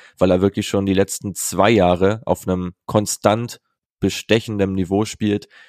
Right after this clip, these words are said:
über fünfzehn erfolgreiche Defensivaktionen, ähm, der ist natürlich auch defensiv sehr, sehr gefordert in seiner Mannschaft. Metz da ja auch im Tabellenkeller unterwegs. Aber umso, ja, beeindruckender, dass er eigentlich ein-, eine absolute Topleistung liefert.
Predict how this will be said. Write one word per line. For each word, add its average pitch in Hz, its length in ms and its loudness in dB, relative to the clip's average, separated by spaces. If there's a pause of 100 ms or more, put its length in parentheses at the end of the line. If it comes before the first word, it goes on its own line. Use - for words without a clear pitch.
über 110 240 4
fünfzehn 131 640 -2
erfolgreiche 101 640 0
Defensivaktionen, 107 1120 -2 (300)
ähm, 92 240 0
der 87 140 4
ist 98 100 0
natürlich 101 320 -2
auch 95 120 0
defensiv 98 460 -4
sehr, 104 200 2
sehr 98 120 2
gefordert 123 640 0
in 120 80 -8
seiner 110 240 2
Mannschaft. 113 480 -4
Metz 95 220 -4
da 101 120 0
ja 92 100 2
auch 101 120 -2
im 101 120 -10
Tabellenkeller 104 680 0
unterwegs. 98 600 -4 (320)
Aber 95 400 4
umso, 104 380 0 (140)
ja, 90 120 2
beeindruckender, 101 760 0
dass 92 180 -2
er 95 240 2
eigentlich 95 520 -2 (220)
ein-, - 160 0
eine 92 340 0
absolute 95 400 -2
Topleistung 92 640 0
liefert. 95 440 -2